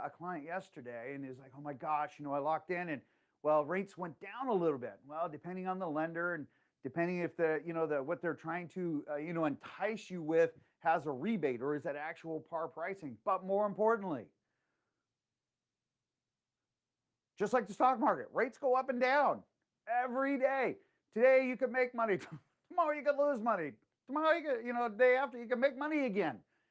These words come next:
It all, <laughs> it all depends. Hey, listen, uh, if you're thinking, you know, "Oh gosh, you know, I'm gonna, I'm gonna ride this out.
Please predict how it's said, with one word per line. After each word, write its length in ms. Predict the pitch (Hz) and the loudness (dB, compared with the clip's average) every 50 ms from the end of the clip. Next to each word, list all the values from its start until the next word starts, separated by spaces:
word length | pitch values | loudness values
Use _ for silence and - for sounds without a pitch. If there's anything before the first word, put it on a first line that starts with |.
| _ _ - | _ _ 0
It 120 | 165 185 170 - | 0 2 2 0
all, 120 | 156 143 - - | -4 -6 -6 -10
<laughs> 120 | - _ - | -14 _ 0
it 120 | 208 226 202 - - | 0 0 0 0 4
all 200 | - 240 233 226 | 6 6 6 6
depends. 540 | 202 185 139 - - 247 277 254 175 120 - - _ _ _ _ _ - | 4 -2 -6 -4 -2 0 2 2 2 0 -4 -12 _ _ _ _ _ -2
Hey, 100 | 180 180 | 0 2
listen, 320 | 170 208 208 196 - 127 - _ _ _ _ _ _ _ - | 4 2 2 0 -2 -8 -16 _ _ _ _ _ _ _ 0
uh, 300 | - 135 135 135 127 120 117 - _ _ _ _ _ _ - | 2 4 4 4 4 2 0 -4 _ _ _ _ _ _ -2
if 180 | 160 151 120 | -2 -2 -2
you're 240 | 131 185 233 254 254 | -2 0 0 0 0
thinking, 520 | 262 - 269 269 262 - - 226 214 196 | -2 -2 -2 -2 -2 -2 -2 -4 -4 -4
you 80 | 190 190 | -4 -2
know, 360 | 180 175 170 165 156 147 - - | 0 2 2 4 2 2 -2 -4
"Oh 200 | 156 170 180 185 | -4 -4 -2 -2
gosh, 300 | 156 185 170 151 139 - | -2 -2 -4 -4 -4 -4
you 80 | 156 156 | -2 -2
know, 40 | |
I'm 100 | 170 196 | 0 0
gonna, 220 | 202 196 170 147 - - | 0 2 0 0 0 -2
I'm 120 | - 180 214 | -4 -4 -2
gonna 140 | 202 180 160 | -2 -2 0
ride 260 | 151 165 170 165 139 | 2 2 2 2 0
this 160 | 151 139 - | -2 -8 -8
out. 120 | 139 113 | -10 -10